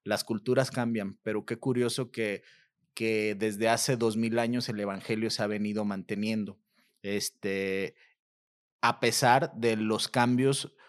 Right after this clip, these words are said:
sociopolíticos y económicos que ha habido en todos los contextos donde ha penetrado el evangelio.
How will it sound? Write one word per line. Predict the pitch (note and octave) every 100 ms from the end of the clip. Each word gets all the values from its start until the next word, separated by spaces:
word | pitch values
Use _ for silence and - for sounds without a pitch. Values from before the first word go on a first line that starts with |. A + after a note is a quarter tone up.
| _ _
sociopolíticos | - - A#2+ - B2 A#2 A2+ A2+ - A#2+ A#2+ C3 - D3 - C#3 C3
y |
económicos | A2+ A#2 G#2+ A#2 B2+ B2 B2+ -
que | B2
ha |
habido | A2+ A#2 A#2+ B2+ B2+
en | A#2 G#2+ G#2 -
todos | B2 C3
los | C#3 C3
contextos | A#2+ G#2+ A#2 - C3+ B2
donde | A2 G#2+ G#2
ha | G#2
penetrado | A2+ G#2 G2 G2+ G2+ G2
el | F#2+
evangelio. | F#2 G2 C3+ C3+ -